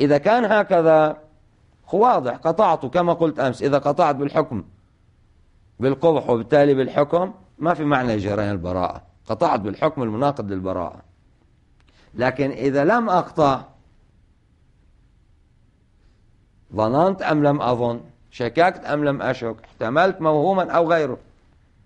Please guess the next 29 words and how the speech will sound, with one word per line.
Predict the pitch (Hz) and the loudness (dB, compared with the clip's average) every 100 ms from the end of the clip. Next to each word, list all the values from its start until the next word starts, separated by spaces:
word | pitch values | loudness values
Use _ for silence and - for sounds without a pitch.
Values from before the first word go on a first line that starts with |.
| _ _ _ _ _ _ _ _ _ _ _ | _ _ _ _ _ _ _ _ _ _ _
في | - 147 165 | 0 2 2
أحسن | 208 202 180 | 0 0 2
الأحوال | 170 147 151 139 | 2 2 2 2
أظن | 113 143 196 190 | 2 2 2 0
بالحسن | 175 185 175 | 0 0 2
والقبح | 170 165 202 196 - | 2 2 0 -2 -2
فأظن | 143 135 165 156 | 0 2 2 0
بالوجوب | 135 127 131 113 | -2 -2 -2 -4
أو | 101 | -4
التحريم، | 104 101 95 95 - _ _ _ _ | -6 -8 -8 -10 -14 _ _ _ _
يعني | 113 113 120 | -4 -2 -2
بالظن | 117 107 143 131 | -2 0 0 0
المنافي، | 120 117 127 131 143 151 - _ _ _ | -2 -2 -2 0 -2 -2 -8 _ _ _
بالحكم | 95 107 - 147 127 | -6 -4 -2 -2 -2
المنافي | 113 127 135 | -2 -2 -2
للبراءة. | 120 101 98 95 64 - _ _ _ - _ - _ _ _ _ _ _ _ - | -4 -4 -4 -6 -8 -12 _ _ _ -20 _ -20 _ _ _ _ _ _ _ -6
أنت | 143 143 | -4 -2
ماذا | 139 143 | 0 0
قلت؟ | 135 156 151 | 0 0 -2
فلا | 92 104 | 0 2
يجري | 135 135 | 2 2
الاستصحاب، | 127 - 127 - 131 123 - _ _ - | -4 -6 -6 0 0 0 -6 _ _ -8
لأنه | 95 110 | -4 0
لا | 120 | 2
يحصل | 147 - 131 | 2 2 -4
الظن، | 113 120 120 | -2 -2 -2
وكذلك | 104 113 110 165 165 | -2 -2 2 2 0
مع | 151 139 | -2 -2
الشك | - 143 131 - | 0 0 0 -4